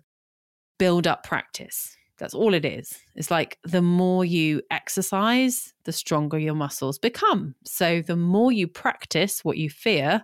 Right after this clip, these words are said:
as in things that don't give you confidence, that <laughs> fill you with dread, the more strength and competence you're gonna get in those things. So for example, if you're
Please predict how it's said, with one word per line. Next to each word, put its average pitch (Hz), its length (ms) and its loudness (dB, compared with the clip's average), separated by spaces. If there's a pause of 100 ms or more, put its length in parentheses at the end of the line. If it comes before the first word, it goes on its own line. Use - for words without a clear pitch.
(140)
as 160 160 -4
in 156 260 -2
things 160 360 -4
that - 200 -12
don't 170 300 -2 (140)
give 160 120 -4
you - 100 -6
confidence, 143 540 -8
that - 200 -4 (140)
<laughs> - 120 -20
fill 311 320 2
you 254 140 6
with 196 160 2
dread, 151 360 0 (680)
the 233 80 4
more 226 600 6 (220)
strength - 840 0
and 175 380 0
competence 233 840 0
you're 170 100 0
gonna 175 140 0
get 151 360 0
in 160 280 0
those 120 320 -6
things. 113 480 -12
So 170 240 0
for 170 120 -4
example, 165 640 -2
if 160 140 -4
you're 156 240 -2